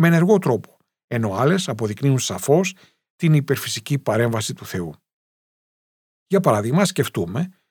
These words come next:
την ευρέως διαδομένη γενική αποκάλυψη του ήλιου. Σχεδόν όλοι στην ιστορία του κόσμου έχουν δει τον ήλιο και τις επιδράσεις του. Και στον ήλιο έχουν δει επίσης τον Θεό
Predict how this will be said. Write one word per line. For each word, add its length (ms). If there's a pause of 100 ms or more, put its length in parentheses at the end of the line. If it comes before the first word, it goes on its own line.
(300)
την 180
ευρέως 380
διαδομένη 520
γενική 580
αποκάλυψη 580
του 160
ήλιου. 320 (880)
Σχεδόν 500
όλοι 420
στην 200
ιστορία 380
του 120
κόσμου 420 (260)
έχουν 260
δει 140
τον 180
ήλιο 220
και 120
τις 120
επιδράσεις 500
του. 120 (920)
Και 120
στον 180
ήλιο 360 (520)
έχουν 260
δει 120
επίσης 520
τον 160
Θεό 440